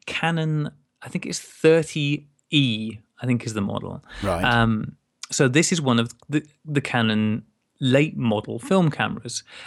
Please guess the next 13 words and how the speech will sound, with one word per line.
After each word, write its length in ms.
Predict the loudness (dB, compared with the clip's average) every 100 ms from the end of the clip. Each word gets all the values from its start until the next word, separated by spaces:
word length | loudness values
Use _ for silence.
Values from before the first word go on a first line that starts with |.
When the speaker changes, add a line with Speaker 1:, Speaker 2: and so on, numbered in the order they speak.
| -2
Speaker 1:
Um, 220 | 0 0
it's 160 | -2 -4
an 100 | -2
S 220 | -2 0
L 140 | -2
R 100 | -2
camera. 480 | -4 -2 -2 -4 -8 -2
I 120 | -2
actually 260 | -2 -2 2
own, 340 | 4 2 0
my 140 | -2 -4
first 400 | -2 -2 -4 -10 _ _ _
digital 600 | 0 0 -2 -2 -4 -8